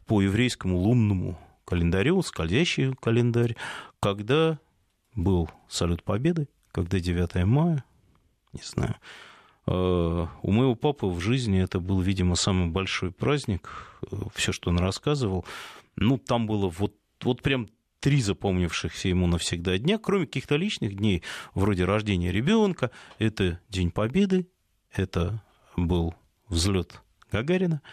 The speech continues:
и это был, как ни странно, помните, парад с немецкими военнопленными, когда они по Москве шли. Он тоже это запомнил на всю жизнь.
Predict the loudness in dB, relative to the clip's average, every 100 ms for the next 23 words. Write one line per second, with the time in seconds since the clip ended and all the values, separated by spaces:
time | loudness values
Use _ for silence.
0 | -20 _ _ _ _ 0 2 2 0 0
1 | 0 0 -2 0 2 2 2 -4 _ _
2 | _ _ _ -6 -4 -2 -2 -2 -2 0
3 | 2 2 -2 -8 -20 -20 _ 0 2 2
4 | 0 0 _ _ 0 2 2 2 0 -8
5 | -20 _ _ -10 -2 2 4 4 2 2
6 | 2 2 2 4 4 2 0 0 0 -2
7 | -4 -10 -16 _ _ _ _ _ _ _
8 | _ _ _ _ _ _ -8 -4 -2 0
9 | 0 0 -2 0 0 -2 -6 -4 -6 -10
10 | _ _ _ _ _ _ _ _ -8 -4
11 | -2 0 -2 -2 -4 -2 0 0 0 -2
12 | -2 -4 -6 -8 -12